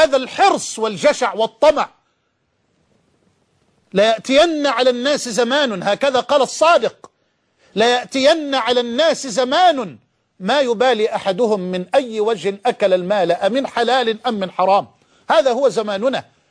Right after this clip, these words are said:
لا يبالي كثير من الخلق أيأكل من الحلال أم يأكل من الحرام، أيأكل من الحلال أم يأكل عرق الأجراء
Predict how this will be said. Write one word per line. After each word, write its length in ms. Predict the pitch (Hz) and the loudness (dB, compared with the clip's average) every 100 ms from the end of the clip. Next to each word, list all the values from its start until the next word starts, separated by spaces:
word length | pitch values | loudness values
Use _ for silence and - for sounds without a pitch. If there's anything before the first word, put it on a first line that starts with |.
| _ | _
لا 160 | 208 285 | 2 2
يبالي 440 | 302 254 294 262 | 2 2 0 0
كثير 380 | - 233 330 339 | -2 0 2 2
من 160 | 269 247 | 0 -2
الخلق 580 | 226 294 320 - - - _ _ _ _ _ _ _ _ _ _ _ _ _ _ _ 190 | 0 0 0 -4 -20 -20 _ _ _ _ _ _ _ _ _ _ _ _ _ _ _ 0
أيأكل 420 | 208 277 - 226 | 0 0 -4 -2
من 240 | 220 214 | -2 0
الحلال 580 | 202 - 202 220 233 202 | -2 0 -2 0 0 0
أم 180 | 202 196 | -2 -2
يأكل 300 | 190 - 220 | -2 -2 0
من 220 | 196 180 | 0 0
الحرام، 520 | 160 - 180 190 135 - _ - - | -4 0 2 2 0 -8 _ -10 -2
أيأكل 440 | 214 294 247 - | 0 0 -4 -4
من 220 | 247 240 226 | -4 -2 -4
الحلال 580 | 214 240 240 269 240 | -4 -2 0 2 2
أم 220 | 233 226 220 | 0 -2 -2
يأكل 360 | 214 - 262 | -4 -2 0
عرق 520 | 233 196 311 262 - | 0 0 2 2 0
الأجراء 720 | 226 226 208 233 240 277 277 | -6 -6 -4 0 2 4 2